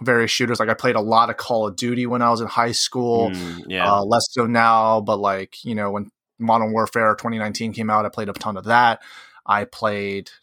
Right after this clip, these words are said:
Speaker 1: um,
Speaker 2: Titanfall.
Speaker 1: I, yeah, Titanfall is, like, a, a ser-, a series that I adore.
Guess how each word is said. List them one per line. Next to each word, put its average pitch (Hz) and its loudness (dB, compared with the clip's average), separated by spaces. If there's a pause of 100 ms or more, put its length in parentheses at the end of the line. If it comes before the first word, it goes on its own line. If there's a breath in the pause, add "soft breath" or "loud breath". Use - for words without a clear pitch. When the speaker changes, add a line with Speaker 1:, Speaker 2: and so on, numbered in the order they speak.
(160)
Speaker 1:
um, - 2
Speaker 2:
Titanfall. 101 2 (120)
Speaker 1:
I, 120 -8 (220 loud breath)
yeah, 135 0
Titanfall 131 2
is, 117 -2
like, 107 -6
a, 104 -10 (960)
a 117 -6
ser-, 104 -6
a 113 -2
series 113 -6
that 110 -6
I 101 -4
adore. 117 2